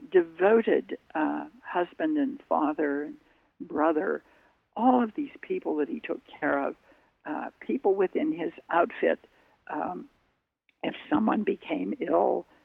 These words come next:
uh, if someone was killed, he took care of their families. Um, so we had this, uh, this dichotomy. Uh, when I talked to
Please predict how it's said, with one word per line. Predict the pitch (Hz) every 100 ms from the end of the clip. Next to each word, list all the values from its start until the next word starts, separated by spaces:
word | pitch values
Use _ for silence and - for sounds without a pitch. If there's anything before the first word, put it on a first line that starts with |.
| _ -
uh, | 147 151 156 -
if | 160 156 -
someone | - 185 185
was | 175 - -
killed, | - 185 - _ _ _ _ _ _ _ _ -
he | 208
took | - -
care | 196 170
of | 170
their | 175 147 -
families. | 147 147 - - - - - _
Um, | - 151 151 - 302 _ _ _ _ _ _ -
so | 220 196 - -
we | 202 196
had | 247 320 -
this, | 202 - - -
uh, | 156 147 - -
this | 170 -
dichotomy. | - 147 147 - 247 311 - 90 - _ _ _ _ _ _ _ 165
Uh, | 156
when | 180 175
I | 165
talked | - 220 269 -
to | 220 156